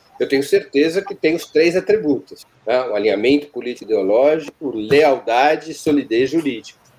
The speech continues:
Esse seria um grande nome. E há outros nomes que, que, que poderiam ter essa, essa,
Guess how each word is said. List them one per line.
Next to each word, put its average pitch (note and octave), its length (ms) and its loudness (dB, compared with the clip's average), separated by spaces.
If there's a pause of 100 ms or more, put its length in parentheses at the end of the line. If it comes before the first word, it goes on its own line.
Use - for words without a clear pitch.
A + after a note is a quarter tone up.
Esse A2 160 -4
seria G2+ 200 -6
um A2+ 60 -6
grande B2 380 0
nome. C#3 420 2
E G4+ 40 0
há G4+ 60 2
outros G#3+ 400 2
nomes E3 600 0 (320)
que, C3 500 -2
que, A#2+ 240 -10
que - 140 -14
poderiam C3+ 600 2
ter C#3 180 -4
essa, C3 340 0 (320)
essa, A2+ 580 -2